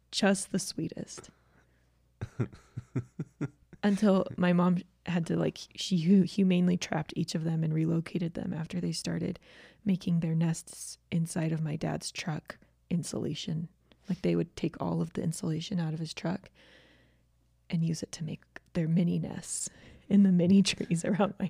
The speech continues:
Speaker 1: house.
Speaker 2: Squirrels in the South are intense.
Speaker 1: Mm-hmm.
Speaker 2: Florida man arrested for having shirt that says, "Who need drugs? No, seriously, I have drugs."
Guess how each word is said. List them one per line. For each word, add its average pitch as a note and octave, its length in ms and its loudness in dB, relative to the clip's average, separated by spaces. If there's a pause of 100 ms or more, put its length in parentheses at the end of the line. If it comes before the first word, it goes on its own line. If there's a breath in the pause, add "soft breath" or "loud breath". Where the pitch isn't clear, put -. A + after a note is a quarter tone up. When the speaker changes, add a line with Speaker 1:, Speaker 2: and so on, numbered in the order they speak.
(120)
Speaker 1:
house. - 500 -12
Speaker 2:
Squirrels F2+ 680 -2
in E2 100 -2
the E2 60 -2
South E2+ 360 0
are D#2+ 120 0
intense. - 480 -4 (180)
Speaker 1:
Mm-hmm. F3+ 400 0
Speaker 2:
Florida C#3 320 6
man F#2+ 380 6 (240)
arrested G2+ 680 6 (240)
for G2+ 300 4
having G2 320 4
shirt - 340 4
that F2+ 160 0
says, F2+ 280 2
"Who A#2 140 6
need G#2+ 200 4
drugs? F#2 460 4
No, G2+ 180 6
seriously, F2+ 640 2
I E2 100 2
have E2 220 0
drugs." D#2 480 -2